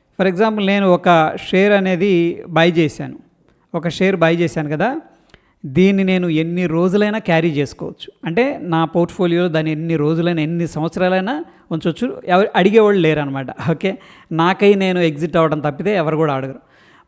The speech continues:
But future and option contracts ఏంటంటే డెఫినెట్గా ఎక్స్పైరీ రోజున సెటిల్ చేసుకోవాలి. అంటే మన దగ్గర ఎటువంటి పొజిషన్స్ అనేది ఉండకూడదు. For example,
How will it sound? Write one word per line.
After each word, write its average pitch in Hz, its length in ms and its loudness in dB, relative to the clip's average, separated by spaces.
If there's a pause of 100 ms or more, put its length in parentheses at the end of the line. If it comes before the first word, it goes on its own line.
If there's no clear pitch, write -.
But 208 140 2 (680)
future 233 560 0 (320)
and 170 180 -2 (140)
option 180 320 -4 (100)
contracts 165 560 0
ఏంటంటే 156 380 -4 (160)
డెఫినెట్గా 170 600 0 (680)
ఎక్స్పైరీ 202 640 4 (100)
రోజున 180 300 2 (160)
సెటిల్ 214 360 0
చేసుకోవాలి. 143 540 -4 (420)
అంటే 180 220 -2
మన 175 80 0 (100)
దగ్గర 175 220 0
ఎటువంటి 180 240 -2 (100)
పొజిషన్స్ 165 500 -2
అనేది 160 240 -2 (260)
ఉండకూడదు. 180 480 2 (1000)
For 202 140 4
example, 214 320 2